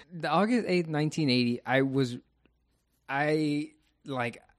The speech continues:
it was starting to gloss over me, like, as the episode rolled on, and I was just like, "Why is it the peak of humanity?" Like, I understand that from, like, a ridiculous, like,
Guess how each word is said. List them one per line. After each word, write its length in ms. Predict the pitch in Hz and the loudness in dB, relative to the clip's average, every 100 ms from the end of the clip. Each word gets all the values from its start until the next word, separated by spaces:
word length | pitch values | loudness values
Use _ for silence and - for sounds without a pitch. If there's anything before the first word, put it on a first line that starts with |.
| _ _ _ _ | _ _ _ _
it 100 | 147 | -8
was 120 | 147 | -6
starting 200 | - 180 | -2 0
to 60 | 185 | 0
gloss 440 | 131 120 117 - | -2 -2 -2 -2
over 260 | 117 110 127 | -6 -4 -2
me, 220 | 131 135 | -2 -2
like, 200 | 113 113 | -4 -4
as 140 | 110 110 | -6 -6
the 80 | 104 | -10
episode 340 | - - 127 | -10 -6 -4
rolled 260 | 123 123 131 | -2 -2 -2
on, 160 | 135 | -2
and 220 | 123 110 107 | -2 -4 -4
I 80 | |
was 120 | 113 113 | -4 -6
just 240 | 117 - | -10 -10
like, 280 | 107 - - _ _ _ _ _ - _ _ _ _ | -14 -14 -20 _ _ _ _ _ -20 _ _ _ _
"Why 340 | - 120 139 | -8 -4 -2
is 320 | 160 120 104 101 | 0 -2 -4 -10
it 100 | - | -14
the 80 | |
peak 380 | - - 107 - | -20 -16 -16 -14
of 80 | 98 | -16
humanity?" 800 | - - 101 95 90 85 104 _ _ _ _ _ _ - | -14 -12 -10 -10 -12 -16 -20 _ _ _ _ _ _ -6
Like, 160 | 131 | -2
I 100 | 135 | 2
understand 440 | 156 175 - 160 160 | 2 0 0 0 0
that 120 | 151 | -2
from, 140 | 151 | -2
like, 160 | 135 123 | -2 -2
a 80 | 117 | -4
ridiculous, 840 | 110 113 123 123 143 131 127 - | -6 -4 -4 -2 -2 0 -2 -2
like, 300 | 113 110 - | -2 -4 -6